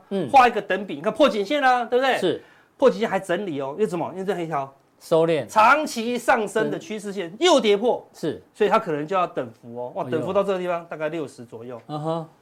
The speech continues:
Speaker 2: 对不对？好，六十左右哦。看那个周 K D 还在往，
Speaker 1: 往下。
Speaker 2: 看一样，这周 K D 也是弱势反弹到五十，
Speaker 1: 对，五十。
Speaker 2: 又死亡交叉，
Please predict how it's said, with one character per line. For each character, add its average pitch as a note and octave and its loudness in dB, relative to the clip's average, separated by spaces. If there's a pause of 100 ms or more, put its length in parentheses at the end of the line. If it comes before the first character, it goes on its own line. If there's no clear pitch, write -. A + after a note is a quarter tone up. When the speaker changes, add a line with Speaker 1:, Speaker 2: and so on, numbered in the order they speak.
Speaker 2:
对 F3 -4
不 F3+ -2
对？ C#3 -4
好， C#3 -8
六 E3+ 0
十 E3 -8
左 C#3+ -8
右 D3 0
哦。 C#3 -8
看 D3+ -4
那 G3+ 2
个 G3+ -2
周 G3+ 2
K F#3+ -2
D F#3+ -6
还 C#3 -8
在 D#3+ -2
往， C3+ -6
Speaker 1:
往 B2+ -12
下。 E3+ -10
Speaker 2:
看 A#3+ 4
一 B3 2
样， C#4 4 (180)
这 C#4 -2
周 C4 6
K C4 4
D A#3 0
也 F#3 2
是 A#3 -4
弱 C#4 10
势 C4 -2
反 D#3 -4
弹 C#3 -8
到 A3+ 0
五 D3+ 4
十， G#2 -10
Speaker 1:
对， C3 -8
五 C3+ -2
十。 E3 -4
Speaker 2:
又 D#4 6
死 F#3 2
亡 F3+ 0
交 F#3 2
叉， F#3 -4